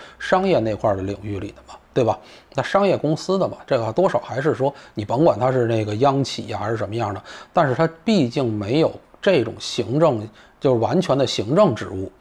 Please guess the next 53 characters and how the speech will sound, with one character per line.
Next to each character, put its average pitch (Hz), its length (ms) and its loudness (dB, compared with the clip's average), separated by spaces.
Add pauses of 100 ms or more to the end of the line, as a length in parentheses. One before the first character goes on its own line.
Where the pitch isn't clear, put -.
(540)
那 147 80 2 (200)
行 202 200 4
政 269 160 6
职 139 140 4
务 156 160 4
你 110 100 0
到 123 200 6
了 117 40 2
一 120 60 4
个 120 100 4
层 107 220 -6
次 113 160 -10
上， 104 160 -6 (300)
那 127 120 0
基 131 200 -2
本 117 120 0
上 104 220 -6 (180)
大 127 160 2
家 123 180 4
遵 165 280 2
循， - 160 -10 (100)
共 151 160 2
产 143 140 4
党 107 160 0
遵 160 180 4
循 113 220 -2
的 131 80 2
这 131 80 0
个 107 80 -6
帮 143 240 2
规， 143 180 4 (340)
现 202 300 4
行 113 200 -2
的 135 100 4
这 147 80 6
个 107 80 0
帮 120 240 2
规 123 180 4 (280)
就 135 100 0
是 113 180 -4 (200)
相 143 260 0
互 127 160 0
之 123 140 -2
间 117 200 2 (240)
不 127 120 -2
下 113 160 0
死 - 160 -6
手。 - 160 -4 (800)
这 254 180 6
个 131 100 6
确 131 220 2
实 120 180 2
是 120 300 2